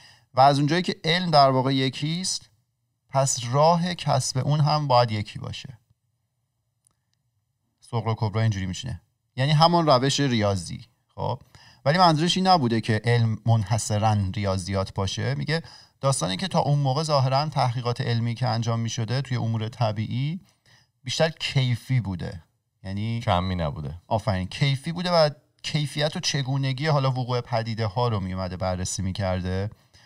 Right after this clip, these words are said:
Speaker 1: دکارت میاد بنا رو به این میذاره که توی اون وقایع طبیعی هم که حالا تحقیق روش انجام می‌شه، کمیت رو وارد کنید.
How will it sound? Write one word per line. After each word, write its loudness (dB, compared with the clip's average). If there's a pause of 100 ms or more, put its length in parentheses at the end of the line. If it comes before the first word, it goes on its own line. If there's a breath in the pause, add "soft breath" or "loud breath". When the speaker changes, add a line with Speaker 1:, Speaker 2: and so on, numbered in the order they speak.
(640 soft breath)
Speaker 1:
دکارت 4
میاد 2
بنا 4
رو 0
به 0
این 0
میذاره -2
که -2 (340)
توی -2
اون 0
وقایع 4
طبیعی 0
هم 0
که -4
حالا -2
تحقیق 2
روش -4
انجام 0
می‌شه، -6
کمیت 0
رو -8
وارد -2
کنید. -4